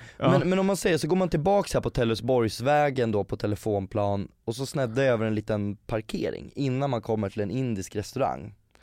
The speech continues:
Speaker 1: Ja, ja,
Speaker 2: Eh,
Speaker 1: jag
Speaker 2: så,
Speaker 1: vet
Speaker 2: så,
Speaker 1: exakt
Speaker 2: så,
Speaker 1: vart det
Speaker 2: så
Speaker 1: är.
Speaker 2: är det liksom, eh, sen så står det en stor björk efter, eh, parkeringen.
Speaker 1: Ja.
Speaker 2: Och sen så är det två stycken så här fina hus med putsfasader.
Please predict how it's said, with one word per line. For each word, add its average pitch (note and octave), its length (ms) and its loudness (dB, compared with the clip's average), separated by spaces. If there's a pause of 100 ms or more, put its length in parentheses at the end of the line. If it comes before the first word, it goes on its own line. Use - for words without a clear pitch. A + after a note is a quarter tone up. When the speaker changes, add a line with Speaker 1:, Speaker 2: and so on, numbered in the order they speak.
(300)
Speaker 1:
Ja, E3 340 2
ja, A#2+ 200 4
Speaker 2:
Eh, A#2 120 4
Speaker 1:
jag A2+ 100 4
Speaker 2:
så, B2+ 100 4
Speaker 1:
vet C#3 180 2
Speaker 2:
så, C3 80 0
Speaker 1:
exakt - 280 2
Speaker 2:
så, - 20 6
Speaker 1:
vart C3+ 100 4
det - 80 4
Speaker 2:
så E3 180 4
Speaker 1:
är. D3 120 6
Speaker 2:
är D3 40 4
det D3 80 4
liksom, C#3 320 -2
eh, A2+ 200 2
sen C#3+ 220 -4
så C#3+ 200 -2
står C#3 360 2
det B2 60 2
en A#2+ 120 0
stor A#2+ 200 -2
björk E3 500 0
efter, G#2+ 800 2
eh, F#2+ 40 2
parkeringen. E3+ 920 0
Speaker 1:
Ja. G#2+ 240 0 (180)
Speaker 2:
Och C3+ 120 -2
sen C#3+ 220 0
så C#3+ 120 0
är B2 160 4
det A#2+ 160 -2
två A#2 300 0
stycken G#2 520 -4
så G#2 80 -2
här G2 120 0
fina G#2 800 0
hus A2 520 -2
med G2 180 -4
putsfasader. G2+ 1000 -2